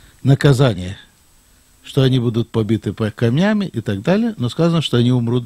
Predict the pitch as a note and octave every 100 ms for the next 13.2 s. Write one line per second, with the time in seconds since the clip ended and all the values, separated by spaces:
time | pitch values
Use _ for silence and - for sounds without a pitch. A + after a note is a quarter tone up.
0 | - - A2 G2+ A2+ G#2+ G2+ F2 - C#2+
1 | - _ _ - - - - F#3+ A3+ A#3
2 | G3 G3+ E3 F3 D#3 C#3+ C3 B2+ A#2+ A2
3 | C#3 F3 A3+ G#3+ - _ _ _ _ _
4 | _ _ _ _ _ _ _ _ _ _
5 | _ _ _ _ _ B3 _ _ C4 _
6 | _ _ _ _ _ _ _ _ _ _
7 | _ - A#2 D3 C#3 - A3 - - -
8 | _ - - - _ - _ _ _ _
9 | _ _ - F3 F#3+ F3+ F3 - F2+ A2+
10 | A#2+ G3+ A#3 A3+ A#3 A3 - E3+ G3 F3+
11 | F3+ - B2+ A2 A#2+ - A2+ - G3+ G3
12 | G2+ A#2+ - C#3+ - C#3 A2 F#2+ E2 -
13 | -